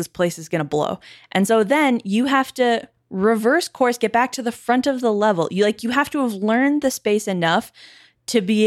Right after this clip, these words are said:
able to get back there in, I think it's under two minutes.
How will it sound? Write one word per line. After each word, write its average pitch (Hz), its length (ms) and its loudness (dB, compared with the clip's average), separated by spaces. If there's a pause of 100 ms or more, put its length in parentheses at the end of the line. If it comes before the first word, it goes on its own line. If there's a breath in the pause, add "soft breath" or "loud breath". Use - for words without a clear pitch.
able 240 220 2
to 240 140 -2
get 190 280 0
back 160 360 -2
there 240 360 2 (300 soft breath)
in, 196 280 2
I 196 40 -4
think 240 140 -2
it's 359 120 -2
under 208 180 2
two 208 300 0
minutes. 202 560 0